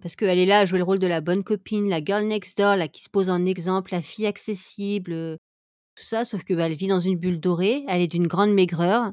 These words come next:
elle s'entoure que de top modèles, donc ça n'envoie pas le bon message aux adolescentes selon les gens. Donc on l'accuse de pousser les ados à se sentir mal dans leur peau.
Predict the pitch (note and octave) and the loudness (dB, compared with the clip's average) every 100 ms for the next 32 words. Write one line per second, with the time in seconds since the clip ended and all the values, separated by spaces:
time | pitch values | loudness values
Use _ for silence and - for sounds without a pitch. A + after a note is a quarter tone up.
0 | - F#3 - G3 F3+ - F3+ F#3+ F#3 F3 | -2 -2 -2 -4 -4 -4 -4 -4 -2 0
1 | D#3+ F3 A3 - E3+ - F3 E3+ E3 D3 | 0 0 0 -6 -12 -6 -2 0 0 0
2 | A3+ A3 G#3+ G3 G3 F3+ F3+ E3 E3 D3+ | 0 2 2 2 2 2 0 0 -2 -2
3 | E3+ - - D#3+ D3 C#3 E3+ A#3+ - _ | -6 -6 -4 -4 -2 -2 -2 -2 -6 _
4 | _ - E3 - F#3 G3+ - A#3 F#3+ F#3 | _ -10 -6 0 2 2 0 2 2 0
5 | G3 B3 G3 F#3 F#3 F#3+ - E3+ - D3 | -2 2 4 4 2 0 -2 -8 -6 -2
6 | F#3 G#3 F3+ E3 - - G#3 | 0 2 2 0 -2 -2 -2